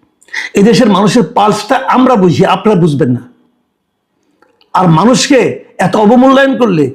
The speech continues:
সেই মানুষ আপনাদের মাথায় নিয়ে নাচবে, এটাও মনে করেন না।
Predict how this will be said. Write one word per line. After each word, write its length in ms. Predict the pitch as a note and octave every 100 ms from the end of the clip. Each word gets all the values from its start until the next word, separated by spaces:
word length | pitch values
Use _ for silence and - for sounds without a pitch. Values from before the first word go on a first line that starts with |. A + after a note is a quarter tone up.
| -
সেই 200 | - G#3+
মানুষ 220 | G#3 G#3 -
আপনাদের 220 | G#3+ G3
মাথায় 320 | G3 F3 - A3+
নিয়ে 160 | A3
নাচবে, 360 | G3 F3 D#3+ F3 -
এটাও 220 | - G3+ G3+
মনে 200 | E3+ D3+
করেন 240 | B2+ A#2+
না। 60 | A2+